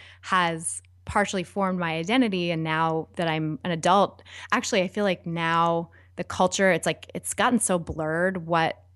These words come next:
you know, what was dorky and what's now cool, because, like, I think people of, like, my generation and, you know, like, I don't know, the, the whatever, thirty-five-year-olds now are, like, a lot of the ones who are the, the creatives in charge of making a bunch of content that people are consuming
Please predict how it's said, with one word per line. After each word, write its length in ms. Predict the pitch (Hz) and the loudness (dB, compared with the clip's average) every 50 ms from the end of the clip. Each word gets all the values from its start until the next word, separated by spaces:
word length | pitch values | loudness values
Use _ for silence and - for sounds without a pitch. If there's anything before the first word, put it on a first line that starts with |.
| _ _ - | _ _ -8
you 120 | - 190 175 | -4 -2 -2
know, 160 | 165 156 156 | 0 -2 -2
what 260 | 156 160 175 - - | 0 2 2 2 2
was 160 | 180 165 165 | 0 -4 -4
dorky 560 | 156 - 175 170 175 170 - 190 185 185 185 | 0 0 2 2 0 0 -2 -2 0 2 4
and 160 | 180 170 170 160 | 2 2 2 2
what's 240 | 170 151 - - | 0 0 -2 -2
now 200 | - 165 160 160 | 0 0 0 0
cool, 500 | 160 - - - 220 208 196 185 190 185 | 0 -4 -4 0 2 4 4 6 4 4
because, 360 | 165 170 156 - 180 165 156 165 | 2 0 -4 -4 -4 -4 0 2
like, 280 | 160 147 147 - - - - - - - - - - - - - | 0 0 0 -4 -12 -18 -18 -18 -18 -20 -20 -20 -20 -16 -6 -2
I 80 | - 190 | 0 0
think 260 | 185 - 208 185 - | 2 2 0 0 0
people 460 | - - 220 190 - 185 175 170 160 | -2 -2 -2 0 2 2 2 4 2
of, 140 | 165 156 160 | 0 0 0
like, 220 | 165 160 151 - - | -2 -2 -2 -2 0
my 220 | 175 170 180 196 | 0 2 2 2
generation 680 | 180 185 175 170 165 165 170 160 - 170 165 165 160 | 2 2 0 0 -2 -2 -4 -4 -4 -4 -4 -4 -4
and, 320 | 156 156 151 156 156 147 - - | -4 -4 -4 -4 -6 -8 -8 -8
you 80 | 185 | -6
know, 240 | 175 151 151 156 165 | -4 -2 -2 -2 -2
like, 240 | 160 - - - - - - - - | -2 -2 -4 -4 -6 -16 -20 -12 -4
I 100 | - 165 | -2 -2
don't 100 | 160 165 | 0 0
know, 140 | 151 - 80 | 0 0 -2
the, 160 | - - - _ _ - | -2 -4 -8 _ _ -4
the 180 | 170 160 151 - _ _ _ _ _ _ | -4 -4 -4 -8 _ _ _ _ _ _
whatever, 500 | - 170 170 165 170 165 165 165 165 156 - - | -4 -2 0 0 2 2 0 0 -2 -4 -10 -10
thirty-five-year-olds 880 | - - 190 180 180 170 - 196 202 196 190 185 175 170 165 165 165 | 0 2 2 2 2 2 2 2 2 2 2 2 2 2 0 -2 -4
now 440 | 170 175 170 165 160 160 156 156 - - | -4 -4 -2 0 0 0 0 0 0 0
are, 240 | - 170 170 165 | 2 2 2 2
like, 360 | 160 160 151 151 151 - - - - - - - - | 0 0 -2 -2 -4 -6 -12 -20 -20 -20 -18 -10 -4
a 60 | - | 0
lot 180 | 175 175 180 185 | 2 4 4 4
of 80 | 196 180 | 4 2
the 80 | 180 | 0
ones 240 | 165 175 170 165 - | -2 -2 -4 -4 -4
who 80 | - 175 | -4 -6
are 80 | 165 160 | -6 -4
the, 240 | 160 156 156 - - - | -4 -6 -6 -6 -10 -14
the 60 | - | -16
creatives 760 | - - - - 175 170 175 180 175 175 165 156 160 165 - | -14 -12 -8 -4 -2 0 0 2 2 0 0 0 -2 -4 -4
in 140 | 151 156 160 | -2 -2 -4
charge 380 | - - 170 165 165 165 160 | -4 0 2 2 2 2 0
of 80 | 156 151 | -2 -2
making 380 | 165 165 165 - - 165 160 160 | -2 -2 -2 -2 -2 -2 -2 -2
a 40 | |
bunch 220 | 160 165 165 160 - | -2 -2 -2 -2 -2
of 60 | - | -4
content 420 | - - 170 165 160 - 160 151 | -2 0 0 0 2 0 -2 -2
that 100 | - 156 | -2 -4
people 220 | - 180 165 - 151 | -2 -2 -2 0 -2
are 80 | 151 | -2
consuming 560 | - - 139 - - 226 240 240 233 233 226 | -2 -2 -2 0 4 6 8 8 8 6 2